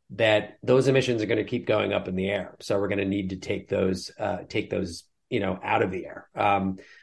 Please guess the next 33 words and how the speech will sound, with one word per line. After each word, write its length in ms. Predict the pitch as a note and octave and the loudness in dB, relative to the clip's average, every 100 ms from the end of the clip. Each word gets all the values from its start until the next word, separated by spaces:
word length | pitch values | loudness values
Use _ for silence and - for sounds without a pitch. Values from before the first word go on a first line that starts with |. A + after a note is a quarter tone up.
| _ | _
so 120 | - | 4
those 240 | C#3+ F#3+ G#3 | 6 6 4
are 40 | |
the 100 | G3 | 4
main 260 | D#3 D3+ C#3+ | 4 4 4
reasons 680 | B2+ C#3+ C3 B2 A2+ F#2+ - | 6 6 6 2 0 -8 -6
why. 520 | A2+ A2+ A2+ F2 E2 | 0 4 4 2 -4
It's 220 | F#2 - | -12 -14
to 360 | - G#2 G2 F#2+ - _ _ _ _ - | -6 -2 0 -2 -8 _ _ _ _ -4
you 120 | A#2+ | 0
know, 320 | G#2+ G2+ F#2+ | 2 2 0
is 200 | - G#2+ | -2 -2
just 300 | F#2+ A#2 - | 0 -2 0
to 340 | B2 A2 G2+ F#2+ - | 2 4 4 0 0
be 200 | A2+ A2+ | 2 2
able 180 | A#2+ | 2
to 120 | B2 A#2 | 0 0
keep 240 | B2+ A#2+ | -2 0
within 220 | A#2 A2 | 0 0
a 60 | G#2 | -2
safe 300 | - A2+ - | 0 0 0
temperature 420 | A#2 B2 B2 C3 | -2 -2 0 2
range. 320 | A#2+ A#2+ B2+ | 2 4 2
We 100 | G2+ | 0
have 100 | G2+ | -2
to 100 | G#2+ | 0
remove 400 | G2 G2+ G2 F#2 | 0 2 0 -2
gigatons, 500 | A2 G#2 B2 A#2+ A#2+ G2 - | -4 0 0 0 -2 -2 -2
billions 440 | A2+ B2 B2 A#2 | 2 4 4 2
of 120 | A#2 | -2
tons 300 | A#2 A2 A2 | -2 -2 -4
of 100 | G#2 | -6
carbon 480 | - G#2 G2+ G#2 G2+ | -2 0 0 -4 -6